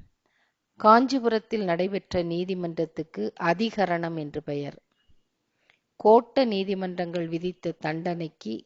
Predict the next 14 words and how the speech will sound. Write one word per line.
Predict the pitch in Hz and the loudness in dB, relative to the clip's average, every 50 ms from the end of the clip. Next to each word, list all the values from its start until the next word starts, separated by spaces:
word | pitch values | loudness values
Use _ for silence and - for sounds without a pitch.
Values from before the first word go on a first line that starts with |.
| _ - | _ -6
அதிகரண | 175 170 175 185 226 214 - 214 196 190 185 180 170 - _ | -6 -4 -2 -4 -4 -2 -2 -2 -2 -2 -4 -6 -8 -10 _
தண்டம் | - 160 156 165 175 180 190 185 175 | -2 0 0 0 0 -2 -2 -2 -2
என்று | 160 156 156 - - | -6 -6 -4 -6 -6
பெயர். | - 147 147 143 139 139 - - _ _ _ _ _ _ _ _ _ _ _ _ _ _ _ _ | -4 -4 -6 -6 -8 -10 -14 -18 _ _ _ _ _ _ _ _ _ _ _ _ _ _ _ _
சிற்றூர்களில் | _ - - - 220 208 - _ - 233 240 240 - 226 202 202 196 196 | _ -18 0 0 0 0 0 _ 2 4 4 4 4 2 2 2 2 0
நடைபெற்று | 175 165 156 165 175 196 196 180 185 _ - 180 | -2 -2 0 0 0 0 -2 -4 4 _ 6 6
வந்த | 175 170 165 160 165 160 | 6 -2 -2 -4 -4 -4
நீதிமன்றங்கள் | 156 160 170 175 180 180 170 170 165 156 160 165 160 170 160 156 151 | -4 -4 -4 -4 -4 -4 -4 -4 -4 -2 -4 -6 -4 -2 -4 -4 -4
விதித்த | 156 156 165 160 156 - - 160 | -4 -4 -4 -4 -4 -4 -6 -6
தண்டனைக்கு | 156 _ - 156 156 151 156 156 151 156 151 - _ - 202 220 214 - _ _ _ _ - - _ _ _ _ | -6 _ -6 -6 -2 0 0 0 0 -2 -8 -10 _ -12 -12 -12 -12 -14 _ _ _ _ -20 -20 _ _ _ _
கரண | _ - 196 190 202 220 240 262 262 262 | _ 6 8 8 10 8 6 6 4 0
தண்டம் | - _ 196 175 170 165 170 165 165 | 0 _ -2 -2 -2 -2 -4 -4 -4
என்று | 160 151 147 156 151 | -4 -6 -4 -6 -8
பெயர். | - - 147 147 143 143 123 | -6 -4 -6 -4 -4 -6 -10